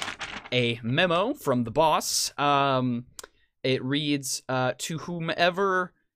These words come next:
keeps playing Don't Fear the Reaper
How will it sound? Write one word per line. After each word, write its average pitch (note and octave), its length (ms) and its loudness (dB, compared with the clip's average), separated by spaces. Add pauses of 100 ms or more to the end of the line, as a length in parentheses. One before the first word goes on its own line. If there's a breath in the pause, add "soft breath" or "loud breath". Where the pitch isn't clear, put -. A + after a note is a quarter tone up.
(100)
keeps - 380 -4
playing D3+ 640 0
Don't D3 300 2 (200)
Fear D#3 560 -4
the C3 140 -2
Reaper G#3 720 -2